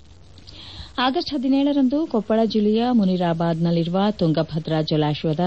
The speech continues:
ಎಲ್ಲಾ ಗೇಟ್ಗಳನ್ನು ಬಂದ್ ಮಾಡುವ ಮೂಲಕ ಜಲಾಶಯಕ್ಕೆ ಹರಿಸಲಾಗುತ್ತಿದ್ದ ನೀರನ್ನು ನಿಲ್ಲಿಸಲಾಗಿದೆ. ಹೀಗಾಗಿ ಜಲಾಶಯದಲ್ಲಿ ಎಪ್ಪತ್ತು ಟಿಎಂಸಿ ನೀರು ಸಂಗ್ರಹ ಇದೆ. ಕೊಪ್ಪಳ ಜಿಲ್ಲಾ ಆಡಳಿತ, ರಾಜ್ಯ ಸರ್ಕಾರ ಹಾಗೂ ತಂತ್ರಜ್ಞರ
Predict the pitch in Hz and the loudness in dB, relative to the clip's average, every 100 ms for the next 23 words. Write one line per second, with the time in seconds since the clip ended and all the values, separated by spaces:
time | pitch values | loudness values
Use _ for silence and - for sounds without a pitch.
0 | 185 160 147 151 151 156 147 156 156 180 | 0 2 0 0 0 -2 -2 0 2 2
1 | 208 165 175 208 185 160 147 147 151 156 | 2 2 2 2 2 0 0 0 0 0
2 | 190 190 226 240 - - - 196 240 254 | 2 2 2 0 -2 -16 -6 0 0 0
3 | 240 269 262 294 226 160 156 165 160 - | -2 -4 -4 -4 -2 -4 -2 -4 -6 -8
4 | 170 175 202 175 156 156 165 220 247 196 | -6 -2 0 2 0 0 2 4 4 0
5 | - 135 135 147 139 - - - - 277 | -2 -4 -2 -2 -4 -6 -16 -8 0 2
6 | 262 254 285 254 226 226 220 233 220 226 | 2 0 -2 -2 0 0 -2 -2 -2 -2
7 | 240 160 - 170 - 208 - 156 147 151 | 0 -2 -2 -6 -4 -6 -4 -4 -2 -2
8 | 151 156 151 165 220 226 233 - 214 247 | -2 -2 0 2 4 4 0 0 0 0
9 | 208 156 143 151 131 - - - - - | -2 -2 -2 0 -2 -6 -16 -20 -10 -2
10 | 214 202 180 170 - 160 151 170 160 151 | -2 0 0 0 -2 -4 -4 -4 -4 -4
11 | 147 190 220 - 196 220 226 262 302 269 | -4 -2 -2 -2 0 0 0 -4 -4 -4
12 | 277 302 294 202 180 175 175 165 160 165 | -4 -4 -2 -2 -4 -4 -2 -4 -2 -2
13 | 156 | 0